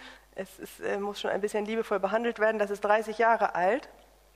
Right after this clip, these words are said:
Das habe ich geschickt bekommen, als ich in einem wirklichen Sturm im Leben war. Da schickt mir eine Freundin dieses selbstgebastelte Lebenszeichen, da steht drauf:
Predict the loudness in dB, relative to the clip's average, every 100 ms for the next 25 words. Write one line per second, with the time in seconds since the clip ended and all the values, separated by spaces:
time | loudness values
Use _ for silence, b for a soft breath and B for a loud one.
0 | _ _ _ _ _ -8 -2 2 2 0
1 | -2 0 0 -2 -2 -2 2 2 2 -2
2 | -10 B B 2 4 4 -2 -2 0 2
3 | 2 2 0 -2 -2 -2 -2 -6 B B
4 | -10 -6 2 4 4 2 -2 -2 0 0
5 | 0 -2 0 2 0 -4 -12 -20 B B
6 | B B B -4 -4 -6 -2 2 4 4
7 | 2 -2 -2 4 4 4 0 -2 -4 -6
8 | 0 0 0 -2 2 2 2 -2 0 0
9 | -2 -4 -4 2 2 2 0 0 0 -4
10 | -4 0 4 4 4 0